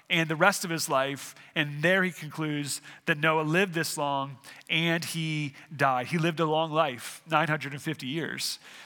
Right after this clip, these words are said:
Even after the flood, he lived three hundred and fifty years. Even after his fall, he lived unknown amount of years. Noah's sin here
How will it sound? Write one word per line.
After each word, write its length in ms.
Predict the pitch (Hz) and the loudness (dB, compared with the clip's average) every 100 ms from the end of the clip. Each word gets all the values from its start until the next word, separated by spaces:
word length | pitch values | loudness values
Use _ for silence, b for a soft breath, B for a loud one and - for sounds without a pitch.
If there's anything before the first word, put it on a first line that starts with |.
| B | B
Even 200 | 190 180 | 4 6
after 240 | 180 170 175 | 6 6 2
the 100 | 160 | -4
flood, 360 | - 190 175 | 2 4 4
he 100 | 139 | 2
lived 240 | 156 156 - | 0 0 -2
three 160 | 170 | 0
hundred 240 | 156 151 156 | 2 0 -4
and 80 | |
fifty 320 | - 196 - 131 | -2 -2 -2 -6
years. 400 | 110 - - - B | -6 -8 -10 -12 B
Even 200 | - 175 | 0 4
after 320 | 185 185 - 180 | 6 6 4 0
his 180 | 170 | 0
fall, 360 | - 196 196 160 | 2 4 4 2
he 140 | 139 | 0
lived 380 | 151 151 147 123 B B | 2 2 0 -4 B B
unknown 600 | 170 156 160 156 151 147 | 0 2 0 0 -2 -4
amount 300 | 170 147 147 | 0 2 2
of 80 | 139 | -2
years. 480 | 156 156 120 113 - B B B B B 143 - _ | -2 -2 -2 -6 -10 B B B B B -18 -18 _
Noah's 360 | 160 185 208 180 | 2 4 4 4
sin 280 | - 214 220 | 4 4 4
here 440 | 170 160 151 156 | 4 4 2 0